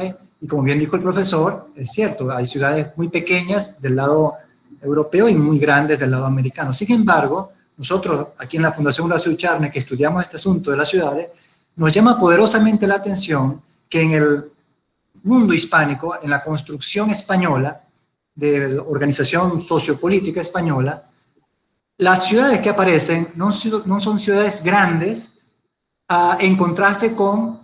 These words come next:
lo que ocurre, por ejemplo, en el caso inglés o en el caso francés, donde sí aparecen metrópolis, ciudades grandísimas como Londres y París, con más de cien mil habitantes, que durante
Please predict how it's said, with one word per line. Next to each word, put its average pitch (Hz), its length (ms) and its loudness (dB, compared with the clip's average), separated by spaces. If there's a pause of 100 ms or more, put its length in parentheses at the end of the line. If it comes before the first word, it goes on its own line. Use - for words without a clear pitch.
lo 175 200 -2
que 175 60 -2
ocurre, 196 320 0
por 180 160 -2
ejemplo, 185 600 0 (200)
en 160 100 -4
el 156 120 0
caso 170 240 -2
inglés 185 520 4
o 165 60 -10
en 160 80 -4
el 151 60 -4
caso 170 280 -2
francés, 196 560 -2 (220)
donde 185 580 2
sí - 260 -2
aparecen 226 720 0 (140)
metrópolis, 170 800 -4 (240)
ciudades 175 280 0
grandísimas 208 640 2
como 165 300 0
Londres 214 600 2
y 190 100 -4
París, 185 460 -2 (320)
con 151 480 -4 (240)
más 156 380 0
de 208 80 2
cien 160 220 0
mil 180 120 0
habitantes, 180 640 -2 (260)
que 165 100 -4
durante 156 800 0